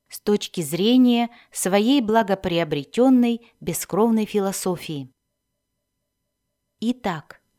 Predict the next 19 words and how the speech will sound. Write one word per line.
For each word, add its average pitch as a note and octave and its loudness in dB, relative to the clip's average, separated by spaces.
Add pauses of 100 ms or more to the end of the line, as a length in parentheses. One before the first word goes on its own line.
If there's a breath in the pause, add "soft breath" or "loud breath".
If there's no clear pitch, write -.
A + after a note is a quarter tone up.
(160)
мы G3 2
шли G3+ -2
дальше A3+ 0
и A#3 0
дальше F#3 -4 (300)
по F3+ -4
безумному G#3+ 2
пути, G3+ -8 (340)
ибо G#3 2
проклятие A3 2
белого G3+ 2
человека — F3 -2 (280)
спускаться - -8
в C3 -8
ад, G#3+ 2 (220)
чтобы C4+ 2
удовлетворить A3 2
своё F#3 0
любопытство. E3+ -6